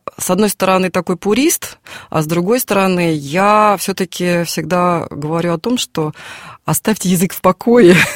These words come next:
<laughs> дайте ему жить свободно и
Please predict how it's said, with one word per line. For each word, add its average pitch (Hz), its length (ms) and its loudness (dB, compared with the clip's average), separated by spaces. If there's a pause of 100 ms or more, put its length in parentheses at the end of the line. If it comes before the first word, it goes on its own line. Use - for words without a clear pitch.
(160)
<laughs> 330 360 -2
дайте 196 420 0
ему 180 280 2
жить 185 460 -2 (140)
свободно 170 880 2 (480)
и 214 520 2